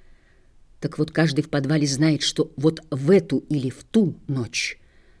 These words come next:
начнёт истлевать. Где только. В яме ли тут, во враге или в море. И судей своих не видал, нет судей. А потащит неумолимо и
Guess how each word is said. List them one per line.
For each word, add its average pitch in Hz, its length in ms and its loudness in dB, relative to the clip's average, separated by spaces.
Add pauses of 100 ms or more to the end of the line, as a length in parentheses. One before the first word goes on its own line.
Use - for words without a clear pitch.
(160)
начнёт 143 480 0
истлевать. 120 800 -6 (880)
Где 117 260 -4
только. - 360 -20 (880)
В 131 60 -4
яме 156 420 8
ли 160 100 8
тут, 160 480 0
во 139 220 2
враге 156 440 6
или 170 120 6
в 156 80 2
море. 135 400 2 (840)
И 202 100 0
судей 185 340 8
своих 175 460 6
не 180 100 8
видал, 170 360 8
нет 226 240 6
судей. 117 500 -4 (960)
А 160 100 -6
потащит 208 560 -4
неумолимо 196 500 4
и 165 200 0